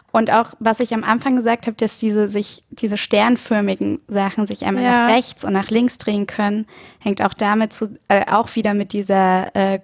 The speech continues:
Speaker 1: Ko-, äh, Corioliskraft zusammen,
Speaker 2: Mhm.
Speaker 1: weil du einmal hast du auf, wenn du auf der Nordhalbkugel bist, bewegen sich die Sachen nämlich nach rechts. Und wenn du auf der Südhalbkugel bist,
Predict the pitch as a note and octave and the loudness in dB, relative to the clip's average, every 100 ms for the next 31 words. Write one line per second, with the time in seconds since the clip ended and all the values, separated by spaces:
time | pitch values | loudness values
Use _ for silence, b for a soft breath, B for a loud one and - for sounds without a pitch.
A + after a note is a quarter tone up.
0 | _ _ - G#3 G#3 G#3 G3 - G3+ G#3 | _ _ -2 -2 0 -2 -4 -4 -2 2
1 | A3 A3 - - - - - G3+ F#3 F#3 | 2 2 -4 -6 -6 -6 -10 -10 -4 -4
2 | F#3+ G#3 - - A#3 B3 B3+ C4 G3+ G3+ | -4 -6 -8 -2 0 2 2 2 2 2
3 | G3+ G#3+ G#3+ G#3 G#3+ b b b G3 G3 | 2 0 0 0 -4 b b b 0 2
4 | G3+ G3 - G3 G#3 - G#3+ G#3 - G3+ | 2 0 -2 -6 -6 -6 -8 -6 -4 -4
5 | - G#3 G3 G3 G3 - G3+ G3 G3 G#3 | -2 -2 -2 0 -2 0 0 0 0 -2
6 | A3 A3 C4+ - G#3+ - G#3+ G3+ F#3+ G#3 | 2 4 4 0 -2 -2 -6 -6 -4 -4
7 | G#3+ - - _ - G3 G3 G3+ G3 - | -4 -12 -18 _ -6 0 2 2 0 -4
8 | G3 G3 G#3 G3+ F#3+ F3+ E3+ - G3 C#4 | -2 -2 0 -2 -2 -2 -4 -2 -2 -4
9 | - - - - _ b b b b G#3+ | -12 -20 -20 -20 _ b b b b 0
10 | G3+ G3 F#3+ G#3+ G3 A#3+ C4 G#3 G3 - | 2 2 0 0 2 2 2 2 2 0
11 | - G3+ G3 F3+ G3 G3 - | -6 -4 -4 0 -2 -2 -4